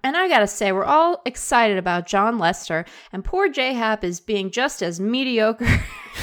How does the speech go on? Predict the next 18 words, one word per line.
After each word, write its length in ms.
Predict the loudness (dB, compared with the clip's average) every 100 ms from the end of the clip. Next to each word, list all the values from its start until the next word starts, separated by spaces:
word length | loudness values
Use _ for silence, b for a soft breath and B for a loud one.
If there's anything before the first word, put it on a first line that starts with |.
| B B -6 -4 -4 -4 -4
And 160 | -4 0
no 140 | 0
one's 280 | -2 -6 -12
talking 440 | -8 -6 -4 -2
about 360 | -2 2 2 2
him 260 | 0 -4
at 120 | -2 0
all. 160 | -2
But, 260 | 0 0 -2 B B
you 80 | -4
know, 140 | -2 0
that 180 | 0
defense 380 | -2 -4 -2 -2
has 180 | -2 -2
helped 300 | -4 -8 -8
those 220 | -6 -6 -2
guys 500 | 0 0 0 -6 -6
to 300 | -2 0